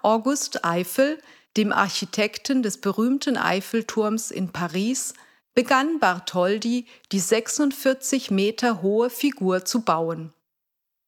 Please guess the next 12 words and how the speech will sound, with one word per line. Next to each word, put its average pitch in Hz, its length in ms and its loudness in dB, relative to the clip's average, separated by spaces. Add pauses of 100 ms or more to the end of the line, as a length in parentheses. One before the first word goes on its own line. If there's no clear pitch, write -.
(160)
Am 196 160 -2
achtundzwanzigsten 196 1160 0
August 233 760 0
achtzehnhundertsechsundachtzig 254 1800 0 (280)
war 196 300 6
es - 200 -4
soweit. 175 560 -4 (640)
Die 180 100 0
Statue 214 840 2
wurde 180 300 -2
feierlich 220 680 0
eingeweiht. 170 800 -4